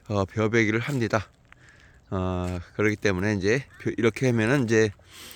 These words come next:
어, 건조를 안 하고, 어, 그대로 이제 벼-, 오후에 벼를 비워서, 어, 방앗간에다 갖다 놓으면은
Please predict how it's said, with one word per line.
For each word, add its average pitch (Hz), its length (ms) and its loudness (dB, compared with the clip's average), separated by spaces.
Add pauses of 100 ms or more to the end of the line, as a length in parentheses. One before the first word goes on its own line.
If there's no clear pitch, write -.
(480)
어, 87 600 -8 (560)
건조를 120 540 4
안 104 200 -2
하고, 110 380 0 (540)
어, 92 180 -6
그대로 107 320 2
이제 98 160 0
벼-, - 240 -6
오후에 131 480 6
벼를 113 400 2
비워서, 104 480 0 (840)
어, 87 220 -6
방앗간에다 110 640 0
갖다 101 260 -2
놓으면은 101 400 0